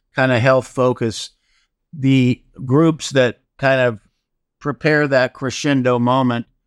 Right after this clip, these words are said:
for, for T B, for universal health coverage, as well as pandemic, pandemic preparedness.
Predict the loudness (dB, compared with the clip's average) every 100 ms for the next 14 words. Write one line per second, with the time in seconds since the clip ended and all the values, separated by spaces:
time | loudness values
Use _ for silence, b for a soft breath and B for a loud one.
0 | _ -8 -8 -8 _ -8 -4 0 0 2
1 | 2 2 -2 -6 _ _ -2 0 2 2
2 | 2 0 0 0 0 0 0 -2 0 -4
3 | -4 -2 0 2 2 -2 -6 -6 -2 -2
4 | -2 -4 -2 0 0 0 -4 -4 0 2
5 | 0 -6 -8